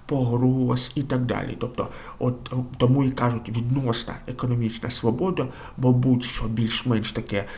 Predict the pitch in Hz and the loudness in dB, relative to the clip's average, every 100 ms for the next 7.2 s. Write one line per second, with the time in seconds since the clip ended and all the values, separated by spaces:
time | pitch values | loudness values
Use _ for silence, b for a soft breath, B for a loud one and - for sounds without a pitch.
0 | B - 113 120 117 104 107 101 101 - | B -6 0 2 2 0 0 -2 -4 -10
1 | - 117 113 104 107 107 107 B B B | 0 2 4 2 0 0 -2 B B B
2 | - 113 104 127 123 123 - 190 170 - | -6 -4 0 0 2 0 0 0 0 0
3 | 135 - 123 110 - 120 180 180 175 175 | -2 -2 -2 -2 -2 0 2 2 0 0
4 | B B 135 127 - 139 131 - 131 131 | B B -2 -2 0 0 0 -2 0 0
5 | 131 123 113 107 147 151 117 107 127 127 | 0 0 0 0 2 2 0 0 0 0
6 | 127 117 B B B B - 127 - 120 | 0 0 B B B B 0 4 4 4
7 | 113 101 | 2 0